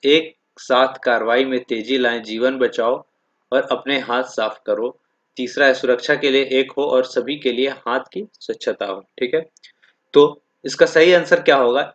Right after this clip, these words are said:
एक साथ, option number B। क्या सही answer होगा? option number B इसका सही answer होगा। क्या है?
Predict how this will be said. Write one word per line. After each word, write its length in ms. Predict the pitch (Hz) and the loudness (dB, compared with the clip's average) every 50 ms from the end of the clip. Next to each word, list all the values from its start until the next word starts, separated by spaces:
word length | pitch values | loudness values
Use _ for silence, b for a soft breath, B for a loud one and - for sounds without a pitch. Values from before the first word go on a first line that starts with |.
| _ | _
एक 200 | 151 156 175 170 - | 2 2 2 2 0
साथ, 400 | - 135 131 131 131 - - - _ _ _ | 0 2 2 2 0 -2 -14 -20 _ _ _
option 300 | - 127 127 - - 143 | -2 -2 -2 -2 -4 -4
number 260 | 139 135 131 127 131 123 | -2 -2 0 0 0 0
B। 260 | 110 107 104 98 - _ _ | 0 -6 -10 -10 -10 _ _
क्या 120 | - 123 123 | -4 -4 -4
सही 200 | 123 - 135 135 | -2 0 0 0
answer 240 | 131 123 123 135 127 | 0 -2 -2 -2 0
होगा? 160 | 127 127 147 | 0 0 -2
option 340 | - - 113 - - - 131 | -6 -6 -10 -8 -8 -6 -6
number 280 | 123 120 120 123 127 127 | -6 -6 -2 -2 -2 -2
B 280 | 110 104 107 101 92 92 _ _ _ _ _ _ _ _ _ | -2 -6 -8 -8 -8 -12 _ _ _ _ _ _ _ _ _
इसका 200 | - - - 135 | -14 -4 -4 -2
सही 220 | - - 117 117 110 | -2 0 -2 -2 -2
answer 260 | 104 98 - 104 95 | -4 -6 -6 -8 -8
होगा। 220 | 95 95 - _ _ _ | -8 -8 -16 _ _ _
क्या 160 | - 135 127 135 | 0 2 2 2
है? 80 | 147 | 2